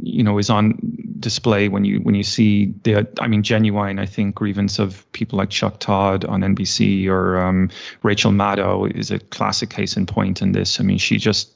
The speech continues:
barely was able to hide her disdain for Bernie Sanders in, in the early part of this year, at least. So, um, there's no doubt that it's, it's a, it's a, it's a,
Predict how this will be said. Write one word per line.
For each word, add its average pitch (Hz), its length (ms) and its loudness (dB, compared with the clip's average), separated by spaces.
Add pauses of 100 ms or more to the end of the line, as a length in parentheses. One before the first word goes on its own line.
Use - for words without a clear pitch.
(160)
barely 101 360 2
was 98 140 -4
able 98 220 -2
to 90 80 -8
hide 90 260 -4
her 92 100 -4
disdain 92 440 0
for - 100 -4
Bernie 98 240 0
Sanders 95 560 -2 (640)
in, 101 240 -2
in 98 140 2
the 98 120 2
early 101 160 2
part 98 240 0
of 95 80 -4
this 98 220 -2
year, 98 120 2
at 95 140 -4
least. 95 300 -2
So, 110 440 2 (120)
um, 117 440 2 (1040)
there's 151 140 2
no 165 140 6
doubt 120 380 0
that 107 400 -4
it's, - 340 -12
it's - 260 -10
a, 101 320 -4 (140)
it's 120 260 -8
a, - 140 -6
it's - 140 -6
a, 98 240 0